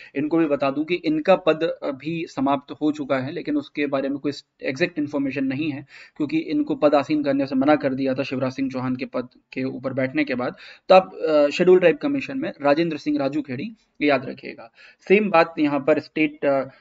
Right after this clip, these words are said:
अ, शेड्यूल कास्ट कमीशन है या अनुसूचित जाति आयोग है, तो जाति आयोग का जो पोस्ट है ये अभी खाली है।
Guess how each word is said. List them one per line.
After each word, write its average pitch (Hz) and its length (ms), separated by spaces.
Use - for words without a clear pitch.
अ, 139 260
शेड्यूल 160 440
कास्ट 170 320
कमीशन 143 460
है 139 220
या 139 120
अनुसूचित 135 460
जाति 143 420
आयोग 131 360
है, - 80
तो - 140
जाति 139 340
आयोग 151 260
का 151 60
जो 143 100
पोस्ट 156 420
है 127 160
ये 139 100
अभी 135 260
खाली 139 320
है। 160 160